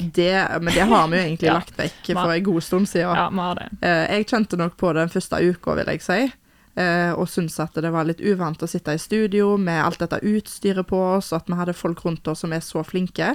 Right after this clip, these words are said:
Speaker 2: Mm.
Speaker 1: eh, og profesjonelle og gjort dette i mange år. Og så kommer på en måte vi litt sånn fra <laughs> sidelinjen og skal gjøre noe nytt.
Speaker 2: Jeg vil ha podcast.
Speaker 1: Vi vil ha podcast,
Speaker 2: <laughs>
Speaker 1: og så ville de ha oss her.
Speaker 2: Ja.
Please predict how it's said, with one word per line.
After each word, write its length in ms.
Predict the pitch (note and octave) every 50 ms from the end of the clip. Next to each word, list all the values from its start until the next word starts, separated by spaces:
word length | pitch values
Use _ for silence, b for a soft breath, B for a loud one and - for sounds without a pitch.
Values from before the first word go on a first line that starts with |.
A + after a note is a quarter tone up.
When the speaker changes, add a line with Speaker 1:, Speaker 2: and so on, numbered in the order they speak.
| -
Speaker 2:
Mm. 420 | - A3+ A3 G#3+ G3 F#3+ G3+ A3+ G#3+ b b b -
Speaker 1:
eh, 160 | - F3 F3 - -
og 60 | -
profesjonelle 640 | - - F3+ - F#3+ - F#3+ F#3 F3+ E3+ D#3+ D3+ D3+
og 80 | D#3+ E3 E3
gjort 80 | D#3+ - -
dette 140 | F3 - -
i 20 | E3+
mange 320 | F3 F#3 F#3+ F#3 F3 D3
år. 220 | D#3 D#3 F#3 C4+ - - - b b b b b b b -
Og 120 | F#3+ G3
så 100 | - F#3+
kommer 300 | - - G#3 E3 D#3 D#3 D3+
på 80 | -
en 80 | E3+ E3
måte 180 | D#3+ E3+ -
vi 200 | E3+ F3 E3 D3+
litt 180 | C#3+ D3 E3 -
sånn 240 | - F#3 E3 D#3+ -
fra 120 | - F3+ F#3
<laughs> 0 |
sidelinjen 640 | - G#3+ G3+ G#3+ F#3+ A3 G3 F#3 B3 B3+ G#3+ F3+ -
og 160 | A3+ D4 -
skal 560 | - - - - G3+ F#3+ F#3+ G3 F#3 F3+ - B B B B B
gjøre 220 | - B3 A3 G3 F3+
noe 160 | F#3 F#3+ F#3 G#3
nytt. 260 | G#4+ - - - -
Speaker 2:
Jeg 100 | - G#4+
vil 100 | A3+ A3+
ha 40 | A3
podcast. 480 | G#3+ - G3 - - - D4 G#4 - -
Speaker 1:
Vi 100 | B3+ D4
vil 120 | C4 C4+ B3
ha 60 | A#3
podcast, 720 | - - F3+ E3+ - - - B4+ D5+ - - G#3 - -
Speaker 2:
<laughs> 40 | -
Speaker 1:
og 120 | D4+ B3+ C4
så 80 | C4+ A#3
ville 320 | C4+ D4 D4+ C#4 G#3+ D#3+
de 100 | D3+ D#3+ F3+
ha 220 | F#3+ D#3 - -
oss 120 | - - -
her. 220 | - - C5 - -
Speaker 2:
Ja. 220 | D4 B3+ G#3+ G3+